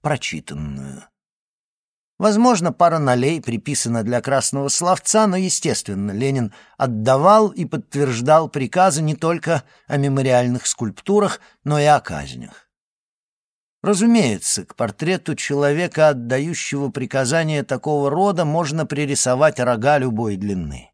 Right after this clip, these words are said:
Никакие компенсаторные уверения, что Ленин чутко относился к людям и отправлял вагонами фрукты в детдома, не выглядят утешительными.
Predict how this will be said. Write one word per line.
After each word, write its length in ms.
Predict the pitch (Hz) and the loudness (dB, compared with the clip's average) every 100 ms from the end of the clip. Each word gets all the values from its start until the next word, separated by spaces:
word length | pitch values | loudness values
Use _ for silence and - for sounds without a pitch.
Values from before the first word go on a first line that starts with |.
| _ _ _ _ _ _ _ - | _ _ _ _ _ _ _ -6
Никакие 500 | 135 196 196 233 233 | -2 0 2 2 2
компенсаторные 920 | - 180 190 165 185 190 208 165 175 | 0 -2 -2 0 -2 2 0 0 -2
уверения, 640 | 170 165 185 196 175 151 135 | -2 0 2 2 2 0 -2
что 200 | - 147 | -2 -2
Ленин 420 | 147 185 165 131 | 0 0 -2 -4
чутко 400 | - 160 - 147 | -4 -6 -2 -2
относился 600 | - 147 - 160 123 143 | -2 -4 -2 -2 -2 -4
к 80 | 123 | -2
людям 400 | 160 170 151 139 | -2 -2 0 -2
и 40 | |
отправлял 520 | 123 123 131 147 143 | -2 -2 0 2 2
вагонами 440 | 127 131 143 135 117 | 0 0 0 0 -2
фрукты 440 | - 190 - 165 | -2 -2 -2 -4
в 60 | 147 | -4
детдома, 560 | 160 131 143 160 175 | -4 0 0 2 2
не 120 | 151 | 0
выглядят 500 | 151 175 165 151 147 | 0 -2 -2 -2 -4
утешительными. 1000 | 135 147 - 131 - 78 71 67 60 64 | -6 -6 -4 -6 -6 -10 -10 -12 -14 -16